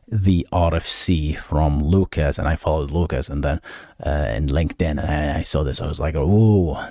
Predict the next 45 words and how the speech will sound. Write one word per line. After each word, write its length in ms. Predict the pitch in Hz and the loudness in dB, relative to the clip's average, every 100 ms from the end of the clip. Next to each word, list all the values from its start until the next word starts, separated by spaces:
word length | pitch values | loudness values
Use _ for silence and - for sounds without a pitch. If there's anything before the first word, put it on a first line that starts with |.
| - | -2
this 140 | 95 | 0
is 120 | 80 | 0
really 180 | 76 76 | 0 0
interesting 480 | 76 76 69 - 76 | -2 -2 -4 -6 -8
stuff." 260 | - - - - - - - | -8 -12 -14 -20 -20 -14 -2
Yeah, 200 | 190 285 | 0 0
it's 180 | - - | -4 -2
just, 260 | 202 - - - - - - - | -2 -2 -10 -18 -18 -18 -18 -10
a 80 | 113 | 0
lot 160 | 214 | 2
of 140 | 233 - | 2 4
you 200 | 180 - | 2 2
ask 320 | - 95 - 95 | -2 -4 -2 0
me, 100 | 73 | 0
guys, 280 | - 62 | -4 -4
like, 140 | - - | -6 -6
"Wh-, 300 | 62 - - - - | -6 -6 -6 -6 0
how 160 | - | 4
do 100 | 120 | 6
you 180 | 123 113 - | 8 6 4
keep, 340 | - 95 85 - - - - | 0 0 -2 -10 -20 -20 -6
you 80 | 85 | -2
know, 220 | 76 71 - - | -2 -2 -4 -4
increasing 600 | 87 - 87 80 78 76 | -2 0 0 2 2 0
your 100 | 76 | 0
knowledge? 200 | 78 - | 0 2
How 140 | 95 | 0
to 140 | - | 2
learn? 560 | 90 80 82 82 87 85 | 2 2 2 2 2 4
What 360 | 98 87 90 - | 2 0 -4 -2
books 300 | - - - | -2 -2 0
to 80 | 92 | 0
read?" 260 | 87 82 - - - _ _ - - - - - - | 2 -2 -6 -10 -16 _ _ -20 -18 -16 -16 -18 -12
To 140 | - - | -4 2
be 100 | 160 | 2
honest 300 | - 92 - | 0 -6 -4
with 120 | 82 | -2
you, 100 | 85 | -2
I 140 | - 107 | 0 0
don't 220 | 90 71 | 0 -2
read 280 | 76 71 73 | -6 -6 -6
books 540 | 80 73 - - - - _ | -6 -4 -4 -4 -6 -10 _
anymore. 680 | 80 78 80 76 73 71 - - _ _ _ _ | -6 -2 -2 -2 -2 -4 -6 -12 _ _ _ _
It's 140 | - | -6
like, 160 | 107 - | -4 -4